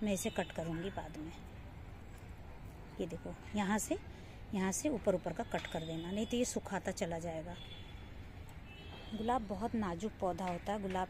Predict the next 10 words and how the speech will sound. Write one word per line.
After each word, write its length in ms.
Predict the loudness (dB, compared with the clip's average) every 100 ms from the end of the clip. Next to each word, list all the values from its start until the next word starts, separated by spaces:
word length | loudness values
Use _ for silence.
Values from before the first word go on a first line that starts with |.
| 0
की 80 | -4
देखभाल 520 | 0 0 0 -2 0
करना 340 | 2 2 2 -2 -6 -10 -10 -10 -10 -10 -10 -10 -10 -10 -10 -8 -8 -8 -10 -10 -10 -8 -6 -6
बहुत, 480 | -6 2 8 8 6 -4 -8 -8 -8 -8 -8 -8 -8 -8 -8 -8 -4
बहुत 280 | -2 2 2
कठिनाई 500 | 4 2 4 4 4
से 140 | 2 2
करनी 260 | 2 2
पड़ती 300 | 0 -2 -2
है 160 | -6 -6